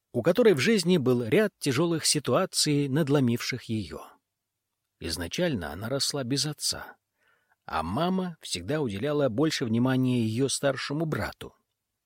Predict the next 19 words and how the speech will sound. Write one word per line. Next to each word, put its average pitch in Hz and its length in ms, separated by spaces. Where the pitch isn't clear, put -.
Таким 131 260
образом, 120 420
девочка 131 520
выросла 139 480
без 127 340
отцовской 135 680
и 117 100
материнской 110 600
любви. 143 420
Когда 123 360
она 127 180
повзрослела, 113 840
в 87 100
ее 110 280
жизни 139 420
снова 139 400
произошла 110 680
череда 101 400
кризисов. - 800